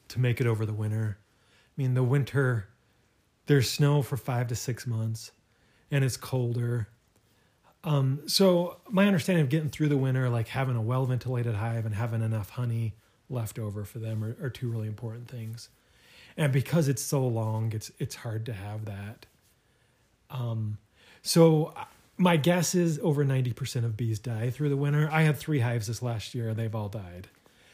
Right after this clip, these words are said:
And so I'm ordering new, new bees this year. Some Alaskans, it seems kinda heartless. They just take all of the honey,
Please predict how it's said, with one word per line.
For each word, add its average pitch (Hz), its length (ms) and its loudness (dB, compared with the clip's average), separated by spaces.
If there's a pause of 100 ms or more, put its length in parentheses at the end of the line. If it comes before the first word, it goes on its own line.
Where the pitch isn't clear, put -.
(140)
And 117 160 -2
so 135 120 -2
I'm 120 140 0
ordering 120 480 0
new, 110 300 -2 (400)
new 135 180 2
bees 113 280 0
this 113 200 -6
year. 113 240 -2 (380)
Some 202 260 6
Alaskans, 151 720 4 (100)
it 151 80 -2
seems 139 280 0
kinda 135 200 -2
heartless. 120 520 -4 (380)
They 139 140 2
just 131 200 0
take 135 300 -2 (160)
all 131 220 0
of 117 100 -4
the 123 80 -4
honey, 117 460 -2